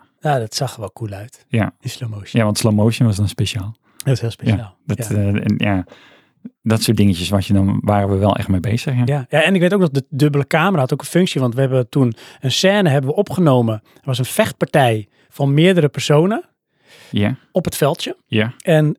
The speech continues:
Speaker 1: eentje, één keer hadden we het gefilmd vanaf de plek zelf.
Speaker 2: Ja.
Speaker 1: En één keer hebben we het gefilmd vanaf onze zolderkamer
Speaker 2: Ja, klopt,
Speaker 1: door het
Speaker 2: ja.
Speaker 1: raampje.
Speaker 2: Ja.
Speaker 1: Maar volgens mij hebben we nooit bedacht van, waarom filmen we niet gewoon die scène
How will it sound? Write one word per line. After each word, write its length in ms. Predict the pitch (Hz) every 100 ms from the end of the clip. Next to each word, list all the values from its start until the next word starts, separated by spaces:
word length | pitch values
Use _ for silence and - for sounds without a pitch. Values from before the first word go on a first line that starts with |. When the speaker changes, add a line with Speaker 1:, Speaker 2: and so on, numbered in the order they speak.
| -
Speaker 1:
eentje, 640 | 208 226 - 139 131 - _ _ _ _
één 180 | 190 214
keer 140 | 165
hadden 260 | 131 156 156
we 60 |
het 100 | 151
gefilmd 640 | - 123 - 196 139 117 -
vanaf 680 | - 170 156 147 - - -
de 140 | 139
plek 320 | 123 - 160 -
zelf. 520 | 160 185 359 - - _
Speaker 2:
Ja. 240 | 113 107 135
Speaker 1:
En 100 | 170
één 200 | 180 220
keer 100 | 180
hebben 160 | 165
we 60 | 165
het 100 | 151
gefilmd 500 | - 214 160 226 - - -
vanaf 380 | - 190 156 147
onze 300 | - 160 -
zolderkamer 600 | - 214 202 151 131 123
Speaker 2:
Ja, 60 | 127
klopt, 60 |
Speaker 1:
door 80 | 147
het 80 | 165
Speaker 2:
ja. 80 | 143
Speaker 1:
raampje. 420 | 175 202 - 113 - -
Speaker 2:
Ja. 80 | 127
Speaker 1:
Maar 100 | 127
volgens 240 | 185 160
mij 100 | 180
hebben 280 | 165 160 156
we 60 |
nooit 120 | 185 196
bedacht 300 | 156 151 -
van, 160 | 147
waarom 540 | 139 196 240 139 196 - _ _ _ _
filmen 540 | - 185 185 170 156
we 60 | 160
niet 160 | 165
gewoon 320 | - 151 123 117
die 140 | 160
scène 600 | - 190 202 165 160 330